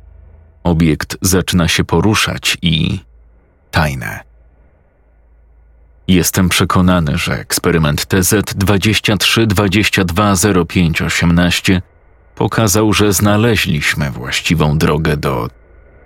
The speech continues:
tajne. Hipoteza została poparta przez wszystkie poprzednie eksperymenty z cyklu T Z. Nie wiedziałem, jak mam to rozumieć.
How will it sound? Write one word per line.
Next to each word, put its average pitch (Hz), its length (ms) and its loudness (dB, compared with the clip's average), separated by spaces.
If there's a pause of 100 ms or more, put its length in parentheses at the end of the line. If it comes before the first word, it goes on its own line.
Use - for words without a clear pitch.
tajne. - 480 -4 (1300)
Hipoteza 143 640 0
została 123 440 2
poparta 120 480 -2
przez - 280 0
wszystkie - 540 0
poprzednie 98 600 0
eksperymenty 98 920 2
z - 140 -4
cyklu 92 440 0
T 85 280 0
Z. - 440 -6 (2250)
Nie 65 160 2
wiedziałem, 92 600 2
jak 82 280 0
mam 82 160 2
to 82 180 0
rozumieć. 62 680 -6